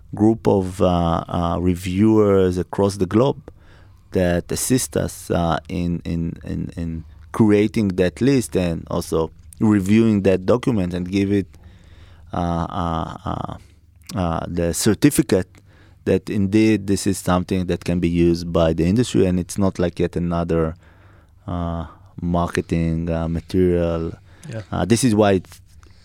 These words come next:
Speaker 1: publicly open. It's not, like, gated inside our website or something like that. Everybody can use it. Everybody can, uh, uh, uh,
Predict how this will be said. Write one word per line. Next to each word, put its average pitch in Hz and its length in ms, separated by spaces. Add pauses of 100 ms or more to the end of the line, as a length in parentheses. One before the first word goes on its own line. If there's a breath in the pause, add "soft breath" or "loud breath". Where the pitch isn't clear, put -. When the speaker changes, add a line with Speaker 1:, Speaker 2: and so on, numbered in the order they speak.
Speaker 1:
publicly 98 440
open. 123 420 (300)
It's - 240
not, - 200
like, 85 220
gated 85 480
inside 82 560
our 82 80
website 92 560
or 87 60
something 85 340
like 82 180
that. 90 300
Everybody 92 440
can 85 200
use 90 160
it. 90 140
Everybody 92 460
can, 87 300 (560 soft breath)
uh, 95 40
uh, 82 420 (120)
uh, 82 220